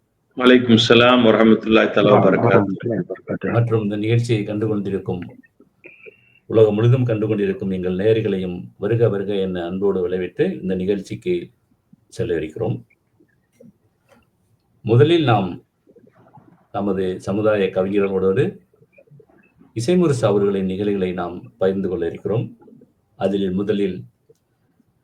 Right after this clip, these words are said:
Speaker 3: சமுதாய கவிஞர்களை பற்றி பேச இருக்கிறோம். சமுதாய கவிஞர் அவர்களே, நாகூர் ஹாஜி ஹனீஃபா
Speaker 2: சொல்லுங்க.
Speaker 3: அவர்களும் நீங்களும் ஒரே ஊரை சார்ந்தவர்கள்,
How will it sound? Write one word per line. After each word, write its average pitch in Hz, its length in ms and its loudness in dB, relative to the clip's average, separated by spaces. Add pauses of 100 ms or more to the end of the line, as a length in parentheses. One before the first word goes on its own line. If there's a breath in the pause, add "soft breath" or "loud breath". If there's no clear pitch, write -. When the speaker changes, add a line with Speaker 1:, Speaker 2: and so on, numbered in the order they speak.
(180)
Speaker 3:
சமுதாய 107 400 2
கவிஞர்களை 95 640 -2
பற்றி 90 300 -8 (100)
பேச 90 280 -4
இருக்கிறோம். 92 380 -4 (1000)
சமுதாய 139 420 2
கவிஞர் 117 340 2
அவர்களே, 98 340 0 (1500)
நாகூர் 165 400 2
ஹாஜி 127 280 0
ஹனீஃபா 120 400 0
Speaker 2:
சொல்லுங்க. 151 180 4
Speaker 3:
அவர்களும் 113 400 0 (520)
நீங்களும் 165 540 2
ஒரே 117 180 6
ஊரை 113 220 2
சார்ந்தவர்கள், 90 580 -6